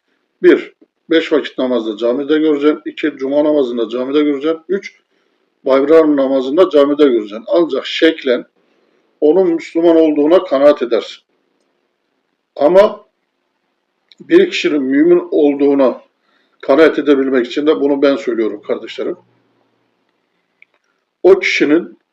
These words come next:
helale harama riayetine, alkol, içki vesaire gibi kötü şeylere bulaşmamasına, faiz gibi konulara girmemesine, yalana iftira bulaşmamasına,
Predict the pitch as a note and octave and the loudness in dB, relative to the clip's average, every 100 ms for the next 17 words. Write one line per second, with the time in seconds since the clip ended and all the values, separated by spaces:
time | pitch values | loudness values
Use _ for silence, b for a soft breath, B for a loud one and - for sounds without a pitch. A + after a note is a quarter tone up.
0 | _ _ _ _ _ _ _ _ _ _ | _ _ _ _ _ _ _ _ _ _
1 | - C#3 D3 E3+ D3 C#3+ C#3+ D3 A#2+ - | -4 2 4 4 4 4 4 4 2 0
2 | A#2 C3 C3 B2 A2+ A#2 - _ _ _ | 2 4 6 2 -2 -8 -8 _ _ _
3 | _ _ _ _ _ _ _ - C#3+ C#3+ | _ _ _ _ _ _ _ -4 -2 0
4 | D#3 D3 C3+ - - D3+ D3 D3 D3 B2 | 0 0 -2 -12 -8 -4 -4 -2 -4 0
5 | C#3 C3+ C3+ C3 A#2+ - B2 - - A#2+ | 2 2 2 0 -4 -2 -4 -4 -2 -2
6 | A#2 A#2 A2+ A#2 B2 C3+ A#2 - G#2 - | -2 -6 -4 -4 -2 -4 -6 -8 -12 -16
7 | - _ C#3 C3+ C#3+ C3 A#2+ B2 C3+ - | -16 _ 0 0 0 -4 -10 -4 -4 -4
8 | _ _ _ _ _ - B2 B2+ B2 B2+ | _ _ _ _ _ -4 -2 0 2 4
9 | A#2+ G#2+ C#3 C3 G#2+ F2 - G2+ F#2+ _ | 2 2 0 0 -4 -8 -12 -12 -12 _
10 | _ _ _ _ _ _ _ _ _ _ | _ _ _ _ _ _ _ _ _ _
11 | _ _ _ _ _ _ - C3 C#3+ D3+ | _ _ _ _ _ _ -2 2 4 4
12 | D3+ - - C#3 C3 B2+ C#3+ B2+ A2 G2+ | 2 0 0 2 2 2 2 0 -6 -6
13 | G#2+ G2+ A#2+ | -10 -12 -12